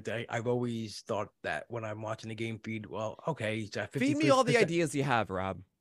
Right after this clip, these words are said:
Speaker 1: Okay.
Speaker 2: Okay? Anytime you're like, "I wish that were there," and that goes to anybody listening right now. My D Ms are open. We've
Speaker 1: Okay.
Speaker 2: gotten some really good
Speaker 1: Good.
Speaker 2: ideas just from people sending me D Ms, so
Speaker 1: Oh, good. I'll go into the
Speaker 2: I
Speaker 1: notepad and, uh, <laughs>
Speaker 2: I,
Speaker 1: I'll
Speaker 2: I'm
Speaker 1: send some
Speaker 2: serious.
Speaker 1: stuff over to
Speaker 2: Like,
Speaker 1: you.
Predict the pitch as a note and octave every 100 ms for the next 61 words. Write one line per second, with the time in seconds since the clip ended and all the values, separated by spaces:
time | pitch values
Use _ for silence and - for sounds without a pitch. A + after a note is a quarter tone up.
0 | - C#3 C3+ F#3 F#3 G3 B3+ C4+ A#3+ A3+
1 | F#3+ - _ - F3+ A3+ A3 G3 F3 D3+
2 | C3 A2 C#3+ G3 B3 A3 G3 G3 F3+ E3
3 | D3 D#3 C#3 A2+ F#2+ F#2+ D#2+ G2 F#2 G2
4 | _ _ C3+ D#3+ F3+ A#3+ B3 F3+ D#3 D#3
5 | G#2 - - _ _ _ D#3 - G#3 G#3
6 | A3+ G#3+ F3+ F#3 D#3+ E3 D#3+ D#3 C#3+ A#2+
7 | A2 - - C#3 - C#3+ C#3 B2+ C3 B2+
8 | B2 A#2+ A2+ A2 G#2+ A2 - G2 G2 E2+
9 | - F#2+ F#2+ F2+ - G#3 G3+ G3 - -
10 | C#3 D#3 E3 E3 D#3 D3 D#3 E3 E3+ F#3
11 | E3 D#3+ E3 D#3+ D#3+ C#3 - - - _
12 | - B2+ - D#3+ D3+ - F#3+ D3+ A2 A3
13 | - G3+ G3 D3+ C#3+ C3+